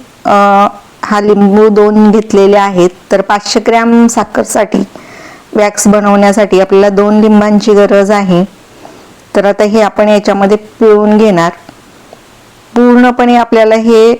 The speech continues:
लिंबू पिळून घ्यायचे. हां, तर तुम्हाला मी सांगत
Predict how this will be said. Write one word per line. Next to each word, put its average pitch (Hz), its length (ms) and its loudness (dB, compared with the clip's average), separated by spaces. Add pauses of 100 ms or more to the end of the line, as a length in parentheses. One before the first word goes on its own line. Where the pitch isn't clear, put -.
(880)
लिंबू 208 340 2
पिळून 220 520 2
घ्यायचे. 190 600 0 (2500)
हां, 185 280 -4
तर 233 40 2 (120)
तुम्हाला 262 300 2
मी 262 140 2
सांगत 226 300 0